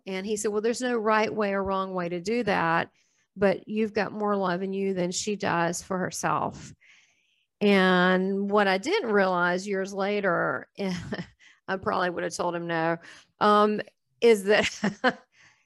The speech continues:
<laughs> that's not as simple as I thought it was, because basically I had to learn my,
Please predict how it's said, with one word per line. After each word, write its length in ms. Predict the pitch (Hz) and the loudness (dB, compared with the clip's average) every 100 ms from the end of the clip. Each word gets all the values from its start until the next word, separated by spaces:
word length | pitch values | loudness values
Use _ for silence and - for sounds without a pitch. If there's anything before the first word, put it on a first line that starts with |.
| _ _ _ _ _ _ | _ _ _ _ _ _
<laughs> 340 | _ _ _ | _ _ _
that's 440 | 202 233 285 - 240 | 2 4 4 0 0
not 260 | 269 254 | 2 4
as 140 | - - | 0 -2
simple 600 | 240 233 240 220 - _ | -4 -2 -2 -2 -6 _
as 340 | 190 196 196 190 _ | -6 -4 -4 -8 _
I 100 | 196 | -12
thought 240 | 196 208 247 | -6 -4 -4
it 100 | - | -4
was, 300 | 254 247 - | -6 -6 -10
because 320 | 208 196 - - | -12 -12 -16 -16
basically 580 | 196 202 214 240 202 190 | -10 -10 -10 -12 -10 -10
I 40 | 208 | -8
had 220 | 220 214 | -8 -8
to 100 | 208 | -10
learn 300 | 202 202 202 | -6 -6 -6
my, 240 | 190 185 | -8 -8